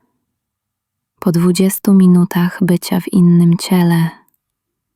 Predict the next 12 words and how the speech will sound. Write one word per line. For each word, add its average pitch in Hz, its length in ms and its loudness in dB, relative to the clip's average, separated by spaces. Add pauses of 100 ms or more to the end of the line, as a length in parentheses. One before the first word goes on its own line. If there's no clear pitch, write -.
(840)
rozpłakałem 180 760 -4
się - 160 -6
jak 185 200 -2
dziecko. - 680 -8 (1500)
Choć - 260 -8
może 180 240 -2
powinienem 175 680 0
powiedzieć: 175 760 -4 (1500)
„Po 196 100 -6
dwudziestu 175 600 -2
minutach 175 640 0
bycia 170 540 -6